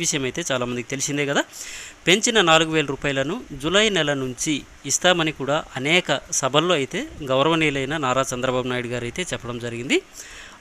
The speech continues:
అయితే అదే సమయంలోని ఏప్రిల్, మే, జూన్ నెలకు సంబంధించి నెలకు వెయ్యి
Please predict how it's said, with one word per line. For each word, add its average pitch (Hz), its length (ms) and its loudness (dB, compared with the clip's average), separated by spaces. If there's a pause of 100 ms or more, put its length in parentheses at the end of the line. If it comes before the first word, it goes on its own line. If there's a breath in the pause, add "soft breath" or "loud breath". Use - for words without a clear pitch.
(120)
అయితే 127 280 0 (500 loud breath)
అదే 175 160 8 (140)
సమయంలోని 151 560 0 (320)
ఏప్రిల్, 196 420 0 (240)
మే, 139 140 6 (460)
జూన్ 147 280 2 (280)
నెలకు 185 340 4
సంబంధించి 147 580 -2 (260)
నెలకు 180 240 2 (120)
వెయ్యి 143 200 4